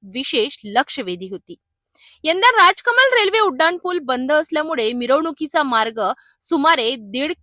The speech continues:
किलोमीटरने वाढविण्यात आला होता. तरीही मंडळाचे कार्यकर्ते आणि पोलिसांनी केलेल्या योग्य नियोजनामुळे वाहतूक व्यवस्थेत कोणताही अडथळा आला नाही.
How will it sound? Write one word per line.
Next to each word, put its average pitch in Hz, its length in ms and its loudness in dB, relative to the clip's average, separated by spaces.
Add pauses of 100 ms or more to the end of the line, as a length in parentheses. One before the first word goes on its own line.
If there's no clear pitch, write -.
किलोमीटरने 269 720 -4
वाढविण्यात 214 600 -4
आला 165 140 -6
होता. 185 260 -12 (440)
तरीही 262 440 0 (360)
मंडळाचे 403 520 4
कार्यकर्ते 415 680 2
आणि 302 380 0
पोलिसांनी 294 580 -4
केलेल्या 269 500 -2
योग्य 285 420 0
नियोजनामुळे 277 840 -2
वाहतूक 240 540 -2
व्यवस्थेत 269 540 -4 (160)
कोणताही 330 500 -2
अडथळा 240 520 -2 (140)
आला 196 260 -2
नाही. 180 240 -14